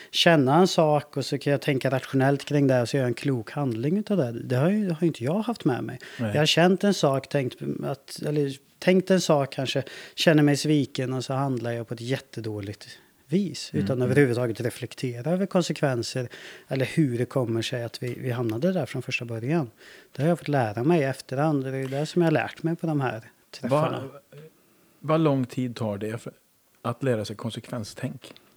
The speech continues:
Speaker 1: Oj, det vet jag inte. Många terapitimmar.
Speaker 2: Ja.
Speaker 1: Men, men nu kan jag ju det tack vare den här tiden. Sen,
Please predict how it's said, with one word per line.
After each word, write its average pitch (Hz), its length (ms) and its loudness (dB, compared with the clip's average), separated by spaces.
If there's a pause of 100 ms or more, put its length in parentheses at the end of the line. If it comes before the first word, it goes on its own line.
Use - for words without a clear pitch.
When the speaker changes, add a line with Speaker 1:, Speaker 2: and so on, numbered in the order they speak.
(160)
Speaker 1:
Oj, 127 220 -4
det 107 140 -6
vet 127 160 -6
jag 131 60 -2
inte. 135 140 -8
Många 139 380 -2
terapitimmar. 135 800 -4 (280)
Speaker 2:
Ja. 117 160 -6
Speaker 1:
Men, 139 300 0 (260)
men 139 160 2
nu 190 540 4
kan 113 380 0
jag 151 160 6
ju 220 60 6
det 135 180 2
tack - 400 -8
vare 117 460 -4 (540)
den 131 100 -6
här 127 100 -4
tiden. 131 360 -6
Sen, 127 240 0